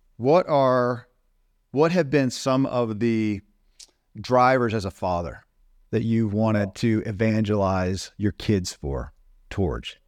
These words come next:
Speaker 2: Well, I hope I've imparted some of the values that my parents imparted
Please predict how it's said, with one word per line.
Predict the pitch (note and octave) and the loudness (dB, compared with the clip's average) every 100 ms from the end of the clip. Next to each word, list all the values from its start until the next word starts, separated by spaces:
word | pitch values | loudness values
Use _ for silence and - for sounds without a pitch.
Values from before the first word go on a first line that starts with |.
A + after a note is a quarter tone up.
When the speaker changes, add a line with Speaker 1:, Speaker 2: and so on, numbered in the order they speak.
| _ _ _ _ _ _ _ | _ _ _ _ _ _ _
Speaker 2:
Well, | F#3+ F3 | 2 4
I | D3+ F3+ | 2 -2
hope | D#3+ G#3 A#3+ G#3 | 0 0 2 2
I've | E3+ D3+ | 2 2
imparted | D#3 D3 - D3+ D3+ C#3+ B2+ | -2 -6 -2 2 2 0 -8
some | - - D3+ | -6 -4 -2
of | D3 | -2
the | C3+ G#2+ | -2 -4
values | B2+ C3 C3+ B2+ A2+ | 0 0 0 -2 -6
that | G2+ | -6
my | A2+ C3+ C#3+ _ _ | 0 2 2 _ _
parents | - B2+ A#2+ G#2 | -4 -2 0 -2
imparted | A2+ - A#2 A2+ - | -6 -2 0 0 -4